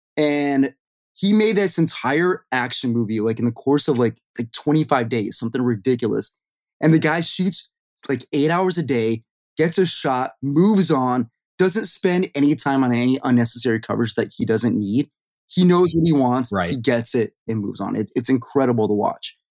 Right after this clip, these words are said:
Speaker 1: And for the most part, he D Ps his own stuff too. For Kimi, he shot it himself.
Speaker 2: Yeah.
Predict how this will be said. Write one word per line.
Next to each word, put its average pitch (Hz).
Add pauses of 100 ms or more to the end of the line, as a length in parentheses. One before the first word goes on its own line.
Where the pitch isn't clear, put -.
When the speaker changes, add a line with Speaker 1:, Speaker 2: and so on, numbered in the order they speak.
(160)
Speaker 1:
And 190 (220)
for 160
the 143
most 151
part, 120
he 135
D 135
Ps 127
his 123
own 123
stuff 131
too. 143 (440)
For 156
Kimi, 190
he 131
shot 120
it 120
himself. 117 (140)
Speaker 2:
Yeah. 82